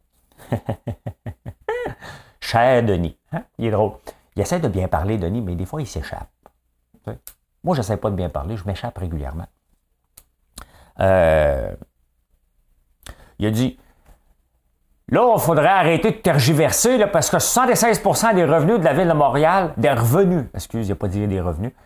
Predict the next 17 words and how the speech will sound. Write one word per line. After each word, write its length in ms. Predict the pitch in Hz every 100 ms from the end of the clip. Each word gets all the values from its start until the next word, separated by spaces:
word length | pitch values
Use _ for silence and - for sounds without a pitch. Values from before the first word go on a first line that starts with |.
| _ _
des 100 | -
revenus, 600 | 143 127 117 139 160 185 - _ _ 170 131
je 60 | 107
sais 140 | 131
pas, 100 | 165 214
hein, 120 | 131
comment 260 | 120 117 127
on 80 | 120
l'écrit, 400 | 107 101 - - -
revenus, 560 | 98 104 92 101 127 160 _ -
A 600 | 113 - 123 160 202 170
R 120 | - -
ou 160 | 113 -
E 160 | 113 113
R, 540 | 98 107 113 90 80 76
hein, 120 | 123 185 _ _ - -
revenus 580 | 107 120 98 110 110